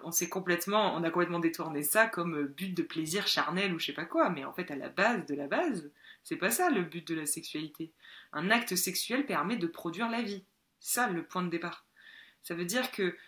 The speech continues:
quand on réalise ça, on commence à réaliser ô combien c'est puissant. Parce que si un acte permet de produire la vie, c'est-à-dire de créer la vie quand même,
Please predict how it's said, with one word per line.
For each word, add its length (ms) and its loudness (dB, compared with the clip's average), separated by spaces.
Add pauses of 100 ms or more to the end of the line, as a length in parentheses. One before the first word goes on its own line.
(120)
quand 180 -6
on 120 0
réalise 480 4
ça, 320 -2 (200)
on 80 -6
commence 380 0
à 280 0
réaliser 760 -2
ô 100 2
combien 280 0
c'est 160 0
puissant. 420 -2 (600)
Parce 160 -6
que 80 -2
si 200 2
un 280 4
acte 340 0
permet 280 0
de 100 -4
produire 400 -6
la 160 -2
vie, 280 0 (260)
c'est-à-dire 260 -6
de 80 -4
créer 340 0
la 180 4
vie 220 -2
quand 140 0
même, 280 -2